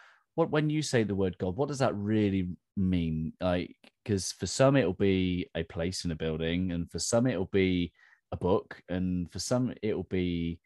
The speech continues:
community and spirit. And what, what does it really mean to you to, to say the word God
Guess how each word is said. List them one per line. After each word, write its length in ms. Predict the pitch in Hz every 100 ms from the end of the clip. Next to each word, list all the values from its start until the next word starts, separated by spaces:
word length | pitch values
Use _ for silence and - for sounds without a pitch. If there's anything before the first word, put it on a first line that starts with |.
| _ _ _ _
community 540 | - 101 87 - 90 92
and 180 | 85 80
spirit. 460 | - 92 90 92
And 220 | 92 90 - _ _
what, 300 | - 127 139
what 160 | 110 139
does 140 | 135
it 100 | 135
really 300 | 110 107 101
mean 260 | 92 90 87
to 180 | - 90
you 320 | 85 80 80 - -
to, 440 | - 82 80 78 -
to 140 | -
say 180 | 80 87
the 120 | 82
word 200 | 82 78
God 300 | - 80 80